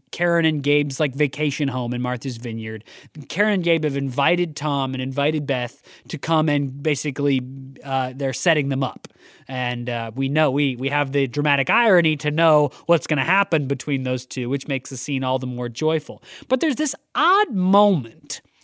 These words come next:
when Tom, who is the future relationship with Beth, and Karen, who even in this scene is already married to Gabe, are alone together in the kitchen. And Tom is instructed to kinda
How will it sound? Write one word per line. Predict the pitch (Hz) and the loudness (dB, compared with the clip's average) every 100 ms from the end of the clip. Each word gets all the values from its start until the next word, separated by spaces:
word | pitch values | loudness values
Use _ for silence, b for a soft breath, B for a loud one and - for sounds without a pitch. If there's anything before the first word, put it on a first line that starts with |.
| b | b
when | 185 180 165 | 0 2 0
Tom, | - - 269 285 165 123 107 127 - b b | -6 -2 2 6 6 4 -2 -8 -12 b b
who | 156 151 | 0 4
is | 156 147 147 143 | 6 4 0 -4
the | 147 139 | -6 -6
future | - 214 196 208 | -2 -2 2 2
relationship | 180 175 175 165 160 | 4 2 0 -6 -4
with | 147 | -2
Beth, | 143 127 110 - _ B B | 0 -2 -4 -14 _ B B
and | 175 170 | -2 -2
Karen, | - 254 277 147 123 | 0 4 4 4 0
who | 135 151 | -2 0
even | 151 160 160 | 0 -2 0
in | 147 151 | 0 0
this | 175 | 0
scene | - 147 | 0 0
is | 131 131 | -2 -2
already | 147 147 156 151 | 2 4 4 2
married | 131 135 127 113 | 0 0 -2 -6
to | 113 | -6
Gabe, | 156 170 104 95 - b b b b b _ | -2 -2 -4 -12 -20 b b b b b _
are | - 202 | 2 4
alone | 196 185 208 269 330 359 311 | 6 4 4 6 6 6 2
together | 233 233 226 214 214 | 0 0 2 4 4
in | 190 | 4
the | 175 | -2
kitchen. | - - 214 - - - _ _ b b b b b | -6 -2 -2 -2 -12 -14 _ _ b b b b b
And | 196 208 196 - - | 0 2 0 -6 -10
Tom | - 269 359 | 0 2 4
is | 349 | 2
instructed | 233 180 - 220 - 185 | 0 -4 -2 -2 -2 -8
to | 170 | -8
kinda | 202 190 | -4 -4